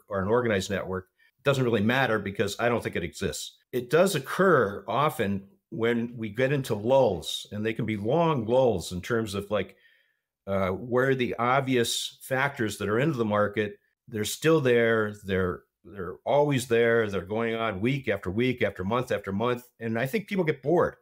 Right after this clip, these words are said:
um, or it's, it's not considered a good enough product to offer up in terms of analysis. And so they start to look at China, and they start to look at the U K, and they start to look at,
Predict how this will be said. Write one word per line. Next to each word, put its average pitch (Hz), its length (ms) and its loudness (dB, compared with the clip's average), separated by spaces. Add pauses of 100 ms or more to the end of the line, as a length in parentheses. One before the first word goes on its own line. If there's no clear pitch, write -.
(600)
um, 107 400 -2
or 127 320 4
it's, 120 260 -2
it's 117 160 -6
not 135 160 0
considered 135 380 0
a 117 40 0
good 123 160 -2
enough 117 200 0
product 147 480 0
to 104 240 -4
offer 117 380 2
up 123 200 -2 (300)
in 101 100 -14
terms 104 300 -2
of 90 80 -12
analysis. 123 720 -2 (640)
And 127 140 0
so 165 200 2
they 156 140 2
start 147 300 2
to 151 80 -4
look 135 340 0
at 131 80 -4
China, 123 520 -4
and 98 80 -8
they 107 80 -2
start 127 260 -2
to 120 60 -4
look 123 200 0
at - 100 -6
the 110 80 -8
U 123 140 0
K, 117 380 2
and 82 100 -8
they 92 60 -6
start 107 220 -4
to 120 60 -6
look 113 200 0
at, 101 120 -2